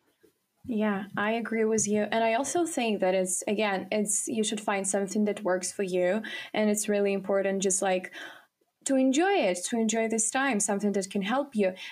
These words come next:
And for me, it's something, like, spiritual, because, like, as you said, affirmations, they work so good. They help you just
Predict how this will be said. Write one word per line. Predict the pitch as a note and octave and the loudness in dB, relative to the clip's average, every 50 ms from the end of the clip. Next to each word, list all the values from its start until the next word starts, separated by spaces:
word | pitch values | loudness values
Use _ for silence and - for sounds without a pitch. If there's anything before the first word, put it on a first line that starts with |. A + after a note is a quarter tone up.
| - - | -6 -4
And | A3+ A#3+ A#3 | -4 -2 0
for | - D4 C#4+ C#4 | 0 2 2 2
me, | C#4 C#4+ D#4+ F#4 | 4 2 2 2
it's | G4+ F4+ - - | 2 0 0 0
something, | - D4 C4 B3+ B3 A3+ | 0 0 0 0 0 0
like, | G#3+ G3+ G#3 | 0 0 0
spiritual, | G#3 - - - - A#3 A3 G3+ G3+ G#3 - B3 A#3+ B3+ C#4 D#4 E4+ F4+ F4 - | 0 -2 -4 -4 -4 -2 0 0 0 0 0 0 0 2 2 2 0 0 -2 -4
because, | A#3 A3+ A#3 G#3+ G#3 | -2 -2 0 0 0
like, | G#3+ G#3 G#3+ | 0 0 0
as | A3 G#3+ | 0 2
you | G#3+ G#3+ | 2 2
said, | G#3+ - G#3 G3+ - | 2 2 2 2 2
affirmations, | G#3 G#3+ G#3+ - A#3 G#3+ G3+ G3 G3+ - - A3 A3+ A3+ A3 | 0 0 0 0 0 2 2 2 0 0 0 0 0 0 0
they | G#3+ G3+ G3+ | 0 0 2
work | G3 G3+ G3 G3 G3 G3 | 2 2 2 2 0 0
so | - - - - G#3 G3+ G#3 | -2 0 2 2 2 2 2
good. | G3+ G3+ G3+ G3 G3+ G#3 | 2 2 2 2 2 2
They | G#3 G3+ G3 G3 F#3+ F#3+ | 0 0 0 0 -2 -2
help | - G#3+ G3+ G3+ - | -2 -2 -2 0 0
you | G#3+ G3 | -2 0
just | F#3+ G3 F#3+ G3 - - - | 2 2 2 2 0 -4 -6